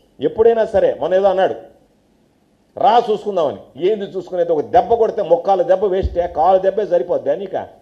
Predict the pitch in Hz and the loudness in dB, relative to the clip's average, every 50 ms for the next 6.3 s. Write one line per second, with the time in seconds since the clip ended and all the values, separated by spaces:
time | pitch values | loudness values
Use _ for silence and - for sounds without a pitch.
0 | _ _ _ _ - 156 202 226 226 233 226 214 208 202 190 233 226 - - 220 | _ _ _ _ -6 2 4 4 6 4 4 0 -2 -4 -6 -10 -10 -8 -6 -4
1 | 214 190 180 190 196 190 190 - - - _ _ _ - 139 185 240 233 220 208 | -2 0 2 2 2 0 -4 -14 -20 -20 _ _ _ -6 -2 -2 -2 -2 -4 -8
2 | - - 196 196 190 185 180 170 185 185 - - - - - _ _ _ - 147 | -8 -6 -4 -2 -2 -2 -2 -2 -2 -4 -6 -8 -14 -20 -20 _ _ _ -2 0
3 | 196 233 233 226 226 202 - 214 220 208 202 190 180 180 190 190 180 - - - | 2 2 2 0 -2 -4 0 0 0 0 2 0 0 0 0 0 -2 -4 -12 -20
4 | - _ _ _ _ - 160 196 226 233 233 226 - - _ _ _ _ _ _ | -20 _ _ _ _ -4 -2 0 0 0 -2 -6 -12 -20 _ _ _ _ _ _
5 | _ _ _ _ _ _ _ _ _ _ - 156 190 233 240 240 226 214 226 - | _ _ _ _ _ _ _ _ _ _ -6 -4 0 4 4 4 6 6 4 2
6 | - 233 226 - - | 2 2 0 -2 -6